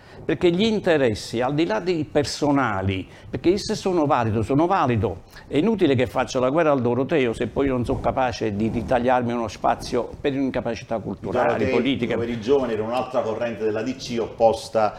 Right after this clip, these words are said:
Speaker 2: agli andreottiani, perciò
Speaker 1: Perfetto.
Speaker 2: giusto per capirci.
Speaker 1: E, e quindi né tantomeno io avevo gelosia che un Doroteo facesse un passo avanti,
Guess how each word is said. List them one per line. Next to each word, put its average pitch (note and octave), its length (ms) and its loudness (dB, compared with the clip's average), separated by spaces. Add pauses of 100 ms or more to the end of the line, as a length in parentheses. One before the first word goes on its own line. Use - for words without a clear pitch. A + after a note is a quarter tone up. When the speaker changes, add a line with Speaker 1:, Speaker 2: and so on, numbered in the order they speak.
(160)
Speaker 2:
agli G#2+ 200 2
andreottiani, F#2+ 760 0
perciò F2+ 200 -6
Speaker 1:
Perfetto. F#2 180 -4
Speaker 2:
giusto G#2+ 180 0
per F2+ 160 0
capirci. E2 440 -10
Speaker 1:
E, G3+ 60 -2
e - 340 -8
quindi F3 320 -2
né A3+ 220 -4
tantomeno E3 580 0
io C#3+ 100 4
avevo C#3+ 300 2
gelosia B2 840 0 (200)
che - 100 -2
un C#3+ 240 4
Doroteo B2+ 540 0
facesse A2 420 -4
un G#2 100 -4
passo G#2+ 280 -10
avanti, G2+ 480 -10